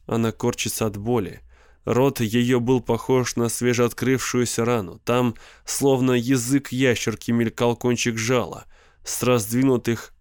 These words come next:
в оскале губ слетало шипение. Изодранная одежда Келли была всё ещё мокрой от дождя,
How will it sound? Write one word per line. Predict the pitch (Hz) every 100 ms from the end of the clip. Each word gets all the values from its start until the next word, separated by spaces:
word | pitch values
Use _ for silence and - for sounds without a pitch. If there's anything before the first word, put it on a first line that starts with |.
| -
в | 117
оскале | 120 - - 117 107
губ | 117 123 - -
слетало | - - 127 - 110 107
шипение. | 104 - - 107 85 92 - - _ _ - - _ -
Изодранная | 117 107 165 151 151 143 135 131
одежда | 120 107 127 147 120 117
Келли | - 139 135 123
была | 113 117 123 120
всё | - 143
ещё | 131 117 - 123
мокрой | 117 135 143 131
от | - 123 117
дождя, | 123 120 120 104 85